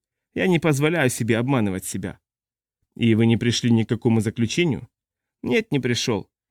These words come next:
Все по-прежнему осталось тайной, как и в день прибытия". "Что вам известно о местности, что лежит между этой долиной и городом? Там тоже бэдленды?"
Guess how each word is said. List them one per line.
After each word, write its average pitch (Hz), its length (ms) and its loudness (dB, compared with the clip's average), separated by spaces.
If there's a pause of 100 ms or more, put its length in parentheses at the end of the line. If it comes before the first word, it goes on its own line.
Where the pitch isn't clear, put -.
(160)
Все 254 200 0
по-прежнему 165 520 2
осталось 123 440 0
тайной, 110 420 -4 (200)
как 226 200 -6
и 156 60 2
в 135 60 -4
день 127 220 2
прибытия". 110 580 -4 (1160)
"Что - 240 2
вам 120 200 6
известно 117 360 2
о 113 40 4
местности, 120 520 2
что 127 200 0
лежит 117 320 2
между 120 280 2
этой 123 260 0
долиной 120 420 4
и - 20 2
городом? 107 460 -2 (600)
Там 120 200 4
тоже 165 280 2
бэдленды?" 101 560 -2